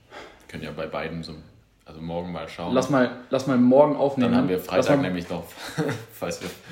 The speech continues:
Speaker 2: Weil
Speaker 1: falls was fehlt oder so.
Speaker 2: Nee, weil ich, ich kann mir schon wirklich gut vorstellen, dass wir Freitag so gefickt sind, dass wir
Speaker 1: Ja.
Speaker 2: nicht mehr gut Fahrrad fahren.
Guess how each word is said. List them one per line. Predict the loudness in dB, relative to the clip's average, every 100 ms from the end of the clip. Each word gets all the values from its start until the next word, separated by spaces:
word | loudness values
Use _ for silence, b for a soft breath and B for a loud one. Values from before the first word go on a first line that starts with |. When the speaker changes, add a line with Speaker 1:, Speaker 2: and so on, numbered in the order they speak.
| B 0
Speaker 2:
Weil | 8 10
Speaker 1:
falls | 8
was | 4
fehlt | -2 -2 -2
oder | -6 -6
so. | 0
Speaker 2:
Nee, | 2 6
weil | 6
ich, | 6 0 -8
ich |
kann | -2 0
mir |
schon | 0 0 2
wirklich | 0 0 -8 -14 -10
gut | -4 -4
vorstellen, | -2 2 2 2 2 2 0
dass | -2
wir | -4
Freitag | -4 2 4 4 0
so | -2 -2 -2 -2
gefickt | -4 -6 -6 -10 -8
sind, | -6 -6 -6 -8
dass | -10 -6
wir | -4
Speaker 1:
Ja. | -4
Speaker 2:
nicht | -4 -4
mehr | -2
gut | -4 -4
Fahrrad | -4 -4 -4
fahren. | -8 -12